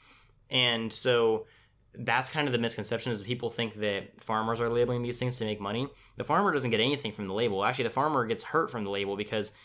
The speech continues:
if they say they're, uh, they're, they don't, uh, label their food non-G M O, people assume that they grow G M Os, and they ask them why they're trying to kill everybody.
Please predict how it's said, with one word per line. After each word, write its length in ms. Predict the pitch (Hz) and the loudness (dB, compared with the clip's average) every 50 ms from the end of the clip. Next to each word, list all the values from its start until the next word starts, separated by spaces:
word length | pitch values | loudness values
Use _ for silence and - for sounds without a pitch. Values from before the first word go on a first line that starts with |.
| - - | -8 -4
if 100 | 117 113 | -2 0
they 80 | 123 | 0
say 180 | 113 - 131 127 | 2 4 4 4
they're, 380 | 120 117 113 113 110 - - 120 | 4 4 4 4 2 2 0 -2
uh, 60 | 110 | 0
they're, 460 | 107 113 110 107 107 107 104 104 - | 0 2 2 2 2 2 0 -2 -2
they 160 | 113 117 117 113 | -2 0 2 2
don't, 420 | 117 120 123 120 - - - - - - - _ _ _ _ _ - - | 2 2 0 -2 -4 -8 -12 -14 -16 -18 -20 _ _ _ _ _ -6 -2
uh, 240 | 110 104 101 98 | 0 0 2 2
label 320 | 98 104 117 120 117 117 110 | 2 4 4 4 4 2 2
their 220 | 110 113 110 107 | 2 2 2 2
food 240 | - - 120 117 110 | 2 0 0 0 2
non-G 340 | 110 107 107 107 104 107 104 | 2 2 2 2 0 0 0
M 100 | 101 120 | 0 2
O, 380 | 143 143 120 110 110 110 107 - - - | 2 2 2 2 2 0 -4 -6 -12 -4
people 320 | - 135 123 - 120 117 117 | 0 0 2 2 2 2 2
assume 240 | - - 127 117 | 2 2 0 0
that 100 | 113 107 | 0 2
they 100 | 104 104 | 2 0
grow 280 | 95 107 120 131 147 143 | 2 4 4 4 4 4
G 120 | 120 113 | 2 0
M 120 | 107 104 104 | 0 0 0
Os, 180 | 101 101 101 | 0 0 0
and 80 | 104 104 | -2 -2
they 80 | 104 104 | 0 0
ask 220 | 110 113 110 - | 0 0 0 -2
them 180 | 117 110 107 104 | -2 -2 0 0
why 140 | 104 104 | 0 2
they're 100 | 104 104 | 0 0
trying 220 | 95 - 110 104 95 | -2 0 0 -2 -2
to 60 | 95 | -2
kill 200 | - - - - | -2 0 0 2
everybody. 480 | 110 98 98 90 82 71 - - - | 2 0 -2 -4 -6 -8 -8 -10 -14